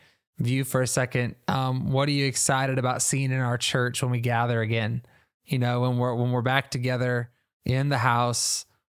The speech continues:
um, just, just bleed your heart for a minute. What are you most excited about to see in our church?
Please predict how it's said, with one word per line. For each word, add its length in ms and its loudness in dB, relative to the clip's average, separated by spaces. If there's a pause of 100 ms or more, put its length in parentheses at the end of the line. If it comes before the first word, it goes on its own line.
um, 400 0
just, 260 -2 (140)
just 420 -4
bleed 260 -2
your 100 0
heart 240 0
for 100 0
a 60 0
minute. 220 0
What 120 0
are 40 0
you 80 0
most 240 0
excited 340 0
about 200 -2
to 60 -4
see 160 0
in 80 0
our 100 0
church? 500 -4